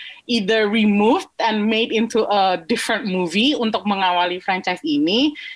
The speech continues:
yang dikeluarin sebelumnya atau setelahnya, ya terserah lah. Tapi maksud gue, eh, bagian itunya aja tuh kayak menyimpan banyak misteri yang akhirnya juga nggak kejawab.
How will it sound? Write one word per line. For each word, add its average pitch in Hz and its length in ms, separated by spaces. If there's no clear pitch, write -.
yang 208 220
dikeluarin 180 800
sebelumnya 170 600
atau 151 640
setelahnya, 170 580
ya 254 100
terserah 233 360
lah. 220 180
Tapi - 280
maksud 269 320
gue, 254 220
eh, 208 420
bagian 208 540
itunya 214 480
aja 196 280
tuh 427 200
kayak 247 260
menyimpan 208 580
banyak 185 380
misteri 220 560
yang 247 140
akhirnya 202 420
juga 214 220
nggak 175 180
kejawab. 180 540